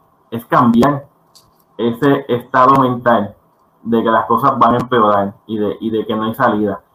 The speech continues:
Y algo que tú y yo conversamos de otros temas antes de este episodio, a veces se dan lo-, los eventos donde alguien que no esté tan pendiente a la información o a las personas que mueven la información,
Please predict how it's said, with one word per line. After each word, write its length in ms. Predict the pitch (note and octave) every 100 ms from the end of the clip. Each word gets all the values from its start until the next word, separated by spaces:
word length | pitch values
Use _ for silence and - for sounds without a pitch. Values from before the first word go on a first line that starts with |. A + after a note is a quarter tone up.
| _ _ _ -
Y 180 | A2+
algo 320 | A2+ A2+ C3+ C3+
que 100 | C#3
tú 140 | C#3+
y 40 |
yo 120 | C#3+ C3+
conversamos 640 | C#3 C#3 C#3 C#3 C#3 C3
de 60 | C3+
otros 260 | C#3 C#3
temas 280 | C#3+ C#3 B2+
antes 300 | B2 A#2 C3+
de 60 | C3+
este 140 | C3+
episodio, 580 | C3+ C3 D#3 C3+ A2+ - _ _ _ _ -
a 180 | A2+
veces 420 | A2+ A#2 A#2+ D#3 D#3
se 120 | D#3
dan 360 | D3 E3 E3 - _ _ _ _ _ _ _ _ - _ _ _ _
lo-, 260 | A2 B2 A#2+
los 240 | B2+ D3
eventos 480 | C3+ C#3 D#3+ E3 C#3+
donde 320 | C3 B2+ B2+
alguien 380 | B2 B2 D3 C#3 - _
que 120 | C#3+
no 120 | C3+
esté 240 | C3+ - D3+
tan 240 | D3+ D3
pendiente 420 | D3 C#3+ C#3+ D3 D3
a 40 |
la 60 | D3
información 800 | C#3 C#3+ C#3 C3+ D3 C#3 A#2 -
o 140 | A2+
a 80 | A#2
las 220 | A#2 -
personas 440 | - A#2 A#2+ B2+ C3
que 80 | C#3+
mueven 280 | C#3+ C#3+ C#3+
la 60 |
información, 800 | C#3 D3 C#3+ C#3 F3 D#3+ B2 A#2